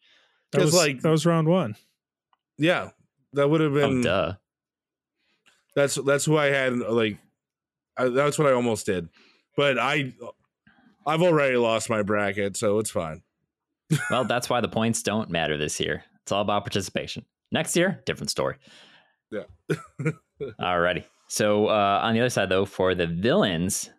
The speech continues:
Speaker 3: we did have, doo, doo, doo, doo, Shang-Chi's dad, Wenwu, against Icarus. What do you guys think?
Speaker 1: Give me Wenwu.
Speaker 3: Wenwu?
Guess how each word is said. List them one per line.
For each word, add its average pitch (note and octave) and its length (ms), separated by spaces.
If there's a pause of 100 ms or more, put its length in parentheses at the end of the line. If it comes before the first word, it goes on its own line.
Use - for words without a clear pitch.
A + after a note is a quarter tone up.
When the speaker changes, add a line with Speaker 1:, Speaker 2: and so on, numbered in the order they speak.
(320)
Speaker 3:
we E2 160
did D#2+ 280
have, E2 680 (140)
doo, D#4 120
doo, C#4 180
doo, C4 100
doo, F#4 420 (1080)
Shang-Chi's E3 480
dad, C#3+ 340 (1500)
Wenwu, A#2+ 340 (580)
against F#2 560 (420)
Icarus. - 560 (580)
What G#2 80
do - 100
you G#2+ 40
guys G2 100
think? - 320 (240)
Speaker 1:
Give F#3 120
me F#3+ 80
Wenwu. D3+ 580 (500)
Speaker 3:
Wenwu? E2+ 360